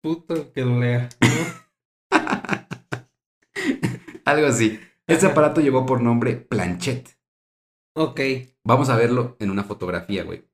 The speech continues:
Speaker 2: Eh, tal cual se los describí, es, es este, es el planchet. Pero ahí lo estamos viendo en la foto.
Speaker 1: Oh, ok, sí, sí. As-, me lo imaginé casi así.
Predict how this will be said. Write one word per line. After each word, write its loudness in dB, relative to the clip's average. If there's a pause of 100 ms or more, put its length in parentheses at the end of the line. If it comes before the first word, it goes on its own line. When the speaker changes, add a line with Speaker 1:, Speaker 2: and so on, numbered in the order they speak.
Speaker 2:
Eh, -10
tal -6
cual 0
se -2
los 0
describí, -2 (360)
es, -2
es -6
este, -10
es -10
el -6
planchet. -14 (300)
Pero 0
ahí 2
lo 0
estamos -4
viendo -6
en -8
la -10
foto. -8 (960)
Speaker 1:
Oh, 0
ok, -8
sí, -2
sí. -6
As-, -2
me -2
lo 2
imaginé 0
casi 0
así. -4